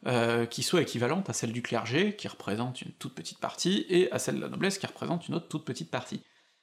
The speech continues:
Donc, euh, là-dessus, les gens réfléchissent beaucoup et demandent au moins à ce qu'on double le tiers-état en nombre de députés. Et la deuxième revendication, qui est encore plus importante, bah, c'est au moment du vote, de savoir si on vote par ordre, comme ça se faisait auparavant, ou par tête.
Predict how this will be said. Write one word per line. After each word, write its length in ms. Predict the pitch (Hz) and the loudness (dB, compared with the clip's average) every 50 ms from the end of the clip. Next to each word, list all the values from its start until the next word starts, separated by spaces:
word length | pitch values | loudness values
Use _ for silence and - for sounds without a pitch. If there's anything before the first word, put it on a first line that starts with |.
| _ _ _ _ | _ _ _ _
Donc, 460 | 127 127 269 320 330 302 - - - - | 2 6 6 6 6 6 4 2 2 4
euh, 480 | 180 170 156 151 147 147 143 139 139 | 4 4 4 4 4 4 4 2 2
là-dessus, 760 | 143 151 147 143 - - - 190 196 214 208 208 202 196 190 | 2 2 2 2 2 2 4 6 6 6 8 6 6 6 6
les 140 | 151 135 127 | 4 4 4
gens 200 | 120 175 196 190 | 4 4 4 4
réfléchissent 480 | 151 139 - - 147 135 - 196 175 143 | 4 2 2 2 0 2 2 0 0 2
beaucoup 580 | 127 135 131 123 - - 214 233 240 240 220 | 2 2 2 2 4 4 6 8 8 8 8
et 80 | 208 202 | 6 8
demandent 340 | 147 156 156 165 196 202 156 | 8 6 6 6 6 6 6
au 80 | 143 135 | 6 4
moins 280 | 143 175 220 254 254 | 6 4 4 4 4
à 60 | 220 | 2
ce 100 | 147 - | 2 2
qu'on 140 | - - 135 | 0 0 0
double 460 | 127 131 175 277 285 196 151 135 113 104 - | 2 4 6 6 6 6 6 4 2 0 -2
le 120 | 139 127 123 | -2 -2 -2
tiers-état 600 | - - 180 156 143 147 147 - 120 - - - - - | 0 0 0 2 4 2 2 2 -2 -2 -4 -12 -8 -2
en 100 | - 113 | 0 2
nombre 280 | 123 156 180 156 131 | 4 4 4 4 4
de 80 | 123 127 | 2 2
députés. 460 | 123 135 131 - 123 113 - - - _ _ _ | 0 0 -2 -2 -6 -8 -8 -12 -14 _ _ _
Et 80 | - - | 2 4
la 100 | 123 127 | 4 6
deuxième 320 | 135 151 139 123 151 123 | 6 6 6 6 6 6
revendication, 760 | 113 117 110 113 113 113 107 - 139 131 - - 285 285 233 220 | 4 4 6 6 4 4 4 2 2 2 4 2 4 4 2 2
qui 240 | - - - 123 | 0 -6 -2 0
est 40 | 117 | 2
encore 260 | 117 117 - 131 127 | 2 2 0 -2 -4
plus 160 | - - 151 147 | -2 -2 0 0
importante, 600 | 127 - 131 117 - 226 277 262 - - - 139 | 2 2 0 0 2 0 0 0 -2 -2 0 0
bah, 280 | 135 117 120 131 123 | 0 2 2 2 2
c'est 320 | 120 - - - 151 147 143 | 2 0 0 2 2 4 4
au 60 | 131 | 4
moment 240 | 120 127 123 123 120 | 4 2 2 2 2
du 140 | 117 117 | 2 2
vote, 340 | 120 151 220 254 254 - - - - - - - _ - | 4 4 2 2 2 -4 -10 -10 -16 -20 -20 -12 _ 2
de 80 | 139 | 2
savoir 320 | 135 - 175 175 240 - - | 4 4 4 4 4 4 4
si 140 | - - | 4 4
on 80 | 156 151 | 4 4
vote 200 | 151 143 147 - | 4 4 2 2
par 300 | - 127 117 - - - | 0 0 0 0 0 2
ordre, 340 | 147 208 262 208 135 110 - | 4 4 4 4 2 0 -2
comme 160 | - 127 117 | -2 -2 -2
ça 120 | - 131 | -2 -2
se 80 | 120 - | -4 0
faisait 180 | - 196 185 214 | 2 2 4 4
auparavant, 580 | 170 - - 107 113 113 120 190 240 - - _ | 4 4 4 2 2 2 4 2 0 0 -2 _
ou 100 | - 233 | 2 4
par 240 | 202 - 220 - - | 4 4 4 2 2
tête. 380 | - - - - - - - | 0 0 0 0 -4 -6 -6